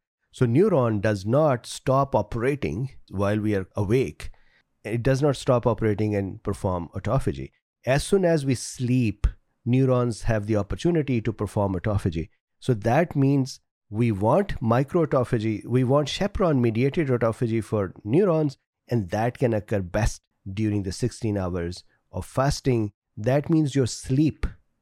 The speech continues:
should be during the sixteen hours time and not the eight hours time.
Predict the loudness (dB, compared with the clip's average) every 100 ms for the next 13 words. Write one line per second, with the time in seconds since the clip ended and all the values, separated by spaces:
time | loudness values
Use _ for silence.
0 | _ -6 -2 -2 0 -2 -4 -6 -2 0
1 | 2 2 0 -2 -6 -10 -6 -4 -2 -2
2 | -6 -6 -6 -4 -6 -6 -6 -8 -10 -16
3 | -14 -10 -10 -10 -14 -16 -18 -20